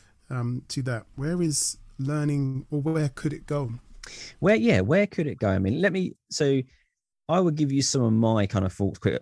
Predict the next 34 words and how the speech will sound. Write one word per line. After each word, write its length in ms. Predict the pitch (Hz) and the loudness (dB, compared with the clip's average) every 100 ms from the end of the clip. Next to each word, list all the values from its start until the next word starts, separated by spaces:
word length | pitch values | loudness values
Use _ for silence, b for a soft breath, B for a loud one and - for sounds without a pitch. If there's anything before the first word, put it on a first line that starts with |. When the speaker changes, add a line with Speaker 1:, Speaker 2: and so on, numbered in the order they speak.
| - | 0
Speaker 2:
I'd 160 | 147 - | 0 4
say 140 | 160 | 4
where 160 | 127 110 | 6 4
I'd 60 | |
Speaker 1:
Mm, 100 | 110 | 2
Speaker 2:
like 280 | 107 104 - | 2 2 -2
it 80 | - | -8
Speaker 1:
yeah, 60 | - | -6
Speaker 2:
to 60 | |
go. 120 | - 50 | -4 -4
Speaker 1:
yeah. 460 | - - _ _ B B B - | -6 -16 _ _ B B B 0
Speaker 2:
I 60 | |
Speaker 1:
Yeah, 60 | 110 | 2
Speaker 2:
think, 180 | 110 - | 2 0
Speaker 1:
that'd 120 | - | -4
be 40 | |
Speaker 2:
you 40 | 107 | 0
know, 120 | 92 | 2
Speaker 1:
great. 100 | 85 | 2
Speaker 2:
I've 80 | 107 | 2
seen, 420 | 131 117 117 107 _ _ _ _ _ _ | 2 4 2 0 _ _ _ _ _ _
I 220 | 120 143 151 | 0 4 4
am 240 | 135 120 - _ | 2 0 -6 _
incredibly 760 | 104 107 - 131 117 113 107 87 | -4 -4 0 0 2 2 2 2
encouraged 680 | 95 95 92 90 90 - - _ | -2 2 4 4 0 -6 -16 _
by 580 | 90 87 87 87 85 95 - _ _ _ _ _ _ _ - | 0 2 2 0 0 -4 -10 _ _ _ _ _ _ _ 0
people 420 | - 98 98 90 | 2 2 2 2
being 420 | 92 92 92 90 | 2 2 0 -2
a 120 | - 90 | -2 0
lot 200 | 92 - | 0 -2
more, 580 | 87 92 90 87 87 76 - | -2 0 0 0 -2 -6 -4
I 40 | |
suppose, 180 | 90 87 - | -2 -2 -2
interested 640 | 95 98 110 104 - 156 | -4 -2 -2 -2 -4 -8